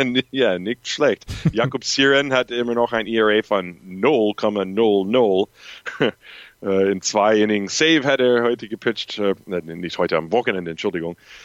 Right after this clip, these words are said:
Speaker 1: Äh, Nils Hartkopf hat drei Hits gehabt, Ex-Nationalmannschaftsspieler. Solingen hat drei Runs im ersten, drei Innings gescored und das war wirklich alles. Und dann auch, äh, interessant für Cologne, Shane Priest.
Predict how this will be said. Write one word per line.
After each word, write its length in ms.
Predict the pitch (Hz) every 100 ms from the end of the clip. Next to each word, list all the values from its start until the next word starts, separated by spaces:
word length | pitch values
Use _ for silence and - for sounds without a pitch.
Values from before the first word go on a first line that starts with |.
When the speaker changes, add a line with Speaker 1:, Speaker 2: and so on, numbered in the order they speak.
| -
Speaker 1:
Äh, 160 | 95 95
Nils 260 | 117 131 151
Hartkopf 360 | 147 160 -
hat 200 | 139 120
drei 240 | 131 143 139
Hits 240 | 165 -
gehabt, 560 | 151 156 156 - - -
Ex-Nationalmannschaftsspieler. 1700 | 127 - 120 117 104 127 156 143 139 143 - - - 143 131 127 120 - - -
Solingen 600 | 101 139 160 151 143 139 127
hat 400 | 120 - - -
drei 280 | 117 123 131
Runs 220 | 131 120
im 120 | 113
ersten, 680 | 107 120 - 110 104 104 104
drei 240 | 101 101
Innings 280 | 101 101 -
gescored 520 | 95 - 107 107 -
und 100 | 95
das 180 | 92 -
war 100 | 92
wirklich 300 | 90 90 85
alles. 300 | 90 95 - - - - -
Und 160 | 107 107
dann 160 | 120 120
auch, 240 | 147 202 208 -
äh, 280 | 135 131 123
interessant 600 | 143 - 123 - 135 139
für 200 | 120 - _ _ _ -
Cologne, 720 | - 165 160 180 117 113 123 -
Shane 400 | - - 180 156
Priest. 520 | 165 165 - -